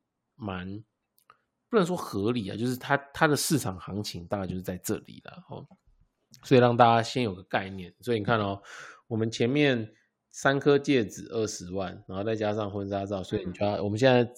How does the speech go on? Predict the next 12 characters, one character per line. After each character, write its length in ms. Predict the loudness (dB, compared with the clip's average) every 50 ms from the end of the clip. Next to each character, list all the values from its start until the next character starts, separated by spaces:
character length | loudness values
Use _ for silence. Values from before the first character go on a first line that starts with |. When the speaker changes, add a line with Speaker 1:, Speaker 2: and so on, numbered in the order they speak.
| -14 -4
Speaker 1:
预 120 | 0 0 4
算 400 | 6 8 8 8 6 2 -2 -8
水 220 | 0 2 4 6
位 140 | 8 8 8
已 20 |
经 160 | 6 6 4
到 120 | 4 4 4
四 220 | 2 0 -2 -2
十 160 | -2 -2 -4
万 240 | -4 -2 -2 -2 -4
了 100 | -6 -8
哦。 180 | -8 -8 -8